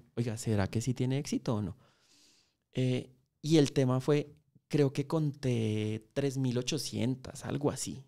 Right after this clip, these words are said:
de motos. Yo dije, "Si logro que el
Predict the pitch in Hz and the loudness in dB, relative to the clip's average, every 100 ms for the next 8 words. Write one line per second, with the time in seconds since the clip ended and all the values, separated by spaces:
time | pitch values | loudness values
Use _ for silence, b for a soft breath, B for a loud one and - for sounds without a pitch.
0 | - 113 110 104 - - b b b b | -10 -6 -4 -6 -12 -20 b b b b
1 | - 123 135 135 151 - - _ - - | -4 0 0 -2 -4 -8 -12 _ -16 -4
2 | - 143 147 156 180 196 214 185 160 143 | 0 2 4 4 2 2 6 6 6 4
3 | - | 0